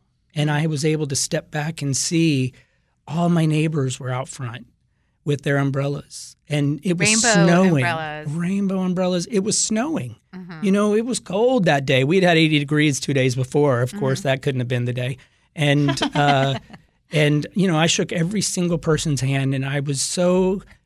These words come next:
Speaker 1: overwhelmed with gratitude
Speaker 2: Mm-hmm.
Speaker 1: because what it told me was that what we're doing is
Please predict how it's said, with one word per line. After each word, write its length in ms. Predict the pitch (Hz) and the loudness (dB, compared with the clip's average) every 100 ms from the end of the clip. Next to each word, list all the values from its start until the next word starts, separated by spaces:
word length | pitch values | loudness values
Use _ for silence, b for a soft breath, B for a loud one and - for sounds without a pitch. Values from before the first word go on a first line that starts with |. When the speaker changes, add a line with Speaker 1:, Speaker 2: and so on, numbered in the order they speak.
| b b _ 170 | b b _ 0
Speaker 1:
overwhelmed 1000 | 175 180 143 156 160 151 120 131 113 - - | 2 2 2 2 2 0 -2 -4 -8 -10 -2
with 460 | 143 143 - - _ _ _ _ _ | 0 0 -4 -14 _ _ _ _ _
gratitude 840 | 151 147 156 147 - 120 117 139 _ - | 0 2 2 0 -2 -4 -6 -16 _ -20
Speaker 2:
Mm-hmm. 200 | 175 180 | -20 -4
Speaker 1:
because 260 | 143 160 139 | -2 0 2
what 160 | 175 | 2
it 100 | 170 | 2
told 260 | - 196 196 | 0 2 4
me 140 | 175 | 4
was 200 | 143 143 151 | 4 2 0
that 120 | 143 | 0
what 260 | 156 170 | 0 0
we're 140 | 190 170 | 2 0
doing 440 | 151 165 156 147 151 | 2 2 4 2 2
is 500 | 147 143 139 127 | 2 2 0 -2